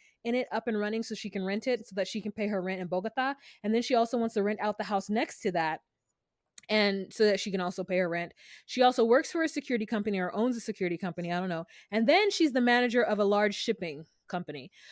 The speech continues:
So, I mean, she was also sleeping and she was also working. Like, she was doing both of those things,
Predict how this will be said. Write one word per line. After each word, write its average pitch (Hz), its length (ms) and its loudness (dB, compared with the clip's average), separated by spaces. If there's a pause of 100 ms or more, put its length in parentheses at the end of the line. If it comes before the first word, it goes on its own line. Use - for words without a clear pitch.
So, 277 580 6
I 269 100 2
mean, 269 280 2
she - 120 -2
was 285 220 0
also 311 280 2
sleeping 262 520 -2
and 220 120 -2
she - 80 -6
was 208 80 -4
also 196 220 -2
working. 147 420 -8
Like, 180 160 -4
she 240 120 -6
was 208 160 -4
doing 214 260 2
both 190 220 0
of 180 60 -2
those 175 180 -4
things, 165 440 -8